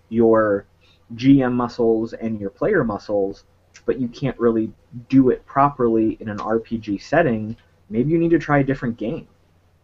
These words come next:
I mean, there's a lot of R P Gs out there that are more cooperative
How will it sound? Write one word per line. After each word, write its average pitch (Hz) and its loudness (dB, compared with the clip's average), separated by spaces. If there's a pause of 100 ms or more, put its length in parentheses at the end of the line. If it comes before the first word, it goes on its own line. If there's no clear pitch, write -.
(240)
I 110 -12
mean, 110 0
there's 120 4 (160)
a 117 0
lot 117 2
of 139 4
R 131 0
P 127 -6
Gs 117 0
out 170 0
there 110 -2 (500)
that 120 0 (300)
are 139 6
more 120 4 (300)
cooperative 123 0